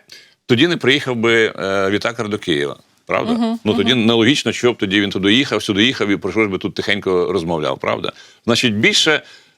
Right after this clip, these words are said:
Speaker 1: ну, логічно розмірковуючи, я завжди все-таки перед-, е, е, надаю перевагу логіці.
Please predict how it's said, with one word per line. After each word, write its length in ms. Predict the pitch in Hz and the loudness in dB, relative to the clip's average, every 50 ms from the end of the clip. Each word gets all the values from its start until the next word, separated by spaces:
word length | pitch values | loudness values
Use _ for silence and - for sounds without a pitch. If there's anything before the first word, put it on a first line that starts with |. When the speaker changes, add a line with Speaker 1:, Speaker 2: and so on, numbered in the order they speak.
| - - 95 | -8 -4 0
Speaker 1:
ну, 160 | 117 147 156 | 2 4 4
логічно 460 | - 127 139 117 135 131 - - 113 107 | 6 4 6 4 4 2 0 0 -2 -2
розмірковуючи, 640 | 98 95 110 110 - 131 120 104 95 87 - - 98 | -2 0 -2 0 2 2 4 4 4 2 0 0 0
я 40 | 85 | 0
завжди 520 | 101 110 113 98 90 101 98 95 92 - - | 2 0 0 0 2 2 4 4 2 0 -2
все-таки 360 | - - 110 90 90 - 95 | -8 -8 -6 -6 -4 -6 -6
перед-, 480 | 80 - - 110 95 95 90 92 - - | -8 -6 -4 -2 0 0 0 0 0 0
е, 40 | |
е, 680 | 98 92 87 82 82 87 90 87 82 62 76 78 80 80 | 0 0 0 0 2 2 2 0 0 -2 -4 -6 -6 -4
надаю 320 | 95 101 87 101 110 110 | -2 0 2 2 2 2
перевагу 500 | - 104 98 98 95 101 95 92 104 95 | 2 0 0 2 2 2 2 2 0 0
логіці. 640 | - 95 101 110 110 98 82 92 82 - - 73 | 0 2 4 4 4 4 2 -2 -4 -4 -6 -8